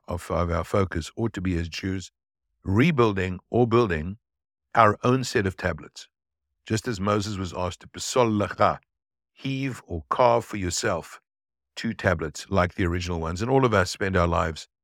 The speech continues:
as we grow on the Jewish path, um, carving those tablets like the original ones. Unfortunately, many people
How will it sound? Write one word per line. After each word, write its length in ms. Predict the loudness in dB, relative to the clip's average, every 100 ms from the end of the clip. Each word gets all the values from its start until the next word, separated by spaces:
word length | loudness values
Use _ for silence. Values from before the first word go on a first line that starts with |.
| _ -8
as 180 | -4 -4
we 140 | -4
grow 320 | 2 4 4
on 80 | 0
the 100 | -4
Jewish 340 | -2 -2 -4
path, 380 | 0 0 0 -8 _ _ _ _ _ _ 0
um, 320 | 2 2 -4 _
carving 380 | 2 4 4 0
those 360 | -2 -2 -6 -14 _ _ _ 0
tablets 540 | 2 2 -2 -6 -12 _ _ 2
like 280 | 6 6 4
the 100 | 2
original 440 | 2 2 2 2
ones. 380 | 0 -4 -10 -20 _ _ _ _ _ _ _ _ -10
Unfortunately, 520 | -4 -2 0 0 0
many 200 | 0 0
people 440 | -4 -8 -8 -10